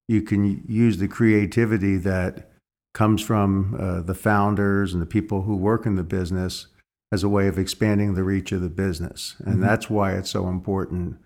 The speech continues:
Speaker 1: to small business.
Speaker 2: Awesome. Through the discussion that I had with you earlier, talking about how it's important, and you linked actually the I P R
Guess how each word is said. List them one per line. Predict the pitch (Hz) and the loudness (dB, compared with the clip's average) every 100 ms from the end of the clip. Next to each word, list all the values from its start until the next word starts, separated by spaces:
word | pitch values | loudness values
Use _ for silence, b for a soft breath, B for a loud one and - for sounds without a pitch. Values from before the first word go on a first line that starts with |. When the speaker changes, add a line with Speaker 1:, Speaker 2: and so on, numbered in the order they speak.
| b _ | b _
Speaker 1:
to | 85 | -10
small | - 95 85 | -2 -2 -2
business. | 82 82 82 - - _ - | -4 -8 -8 -14 -18 _ 0
Speaker 2:
Awesome. | 117 - 117 85 - _ | 2 4 2 0 -8 _
Through | - - 220 | -10 0 0
the | 175 | 2
discussion | 107 - 127 113 110 | -2 -2 -2 0 0
that | 95 92 | 0 0
I | 92 | -2
had | 98 92 | -2 -6
with | 92 90 | -6 -6
you | 90 | -4
earlier, | 78 104 95 92 90 87 - _ | 0 -2 0 -2 -2 -4 -10 _
talking | - 120 117 98 | 2 2 2 -2
about | 90 92 90 - | 0 -2 -2 -8
how | 92 101 95 95 | -4 -2 -2 -4
it's | 95 | -6
important, | 101 82 98 - 95 92 | -6 -4 -6 -4 -6 -4
and | 107 101 | -2 2
you | 117 | 2
linked | 123 175 - - | 2 0 -2 -6
actually | 92 - - 90 87 90 | -8 -8 -12 -8 -6 -6
the | 90 92 | -6 -4
I | 95 | -4
P | 95 98 | -4 -4
R | 92 92 | -2 -4